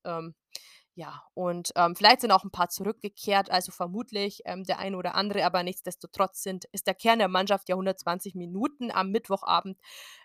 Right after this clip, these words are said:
ähm, in Paris gegen die starken Pariser angerannt. Von dem her, ja, war da die Kraft wahrscheinlich schon auch ein bisschen am Ende. Und tatsächlich hatte der V F L Wolfsburg Donnerstagabend zu Hause ja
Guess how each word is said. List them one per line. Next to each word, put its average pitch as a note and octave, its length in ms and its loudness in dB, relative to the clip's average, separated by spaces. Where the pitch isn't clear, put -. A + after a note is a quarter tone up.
ähm, F#3 180 2
in C#4+ 180 2
Paris G#3 520 4
gegen G3 340 -6
die G3 220 -6
starken F#3 400 4
Pariser F#3 440 -2
angerannt. F3+ 600 0
Von F3 180 -8
dem F3+ 180 -4
her, E3+ 320 -2
ja, F3+ 180 -16
war G3 140 10
da A#3+ 140 10
die G3+ 120 0
Kraft - 360 0
wahrscheinlich F#3+ 800 0
schon F#3 380 -6
auch - 240 -4
ein F#3 120 -8
bisschen F3 380 -6
am E3+ 160 -4
Ende. A#3+ 320 8
Und B3 280 4
tatsächlich G#3+ 360 4
hatte G3+ 160 -2
der F#3 120 -2
V F#3+ 120 2
F F#3+ 80 -2
L F3 140 -2
Wolfsburg F#3 320 -2
Donnerstagabend F#3+ 720 0
zu F3+ 180 -8
Hause F#3+ 300 4
ja F3+ 240 4